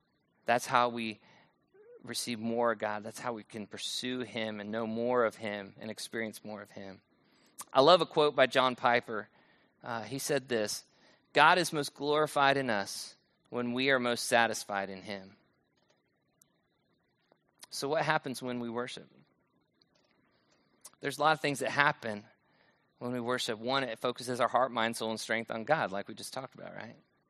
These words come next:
It focuses all that on God. It removes the darkness and ushers in the true light. It also, if you're facing a battle in your life, you're facing a hardship in your life,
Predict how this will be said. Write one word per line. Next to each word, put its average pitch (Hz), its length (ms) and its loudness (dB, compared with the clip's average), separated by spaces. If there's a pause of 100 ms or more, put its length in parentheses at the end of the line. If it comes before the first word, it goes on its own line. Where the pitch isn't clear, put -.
(140)
It - 60 -20
focuses 120 480 -8
all 107 140 -4
that 107 260 -2
on 107 100 -12
God. 117 300 -12 (1400)
It 139 140 -4
removes 143 720 2 (200)
the 120 80 -2
darkness 131 800 4 (560)
and 123 200 -6
ushers 127 420 2
in 110 140 -2
the 101 80 -6
true 113 220 -6
light. 98 280 0 (1800)
It 147 140 4
also, 160 400 6
if 135 100 -2
you're 165 120 2
facing 165 600 0 (140)
a 135 80 0
battle 147 600 4
in 123 120 -8
your 120 100 -2
life, 107 260 -2
you're 143 80 -2
facing 156 360 0
a 131 80 2
hardship 156 600 -2
in 117 100 -12
your 113 120 -12
life, 107 380 -10